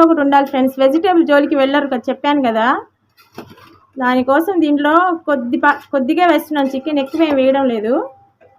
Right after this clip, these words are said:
ఒక కాల్ కేజీ చికెన్ కూర బాగా రుచిగా ఉంటుందని చేస్తున్నాను ఫ్రెండ్స్. కొద్దిగా చికెన్ వేసి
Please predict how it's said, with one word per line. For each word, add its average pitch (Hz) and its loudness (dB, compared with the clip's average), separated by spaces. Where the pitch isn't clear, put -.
ఒక 262 -12
కాల్ 254 2
కేజీ 320 2
చికెన్ 339 -2
కూర 320 0
బాగా 302 4
రుచిగా 311 -2
ఉంటుందని 277 -2
చేస్తున్నాను 269 -4
ఫ్రెండ్స్. 220 -16
కొద్దిగా 269 -2
చికెన్ 339 0
వేసి 320 0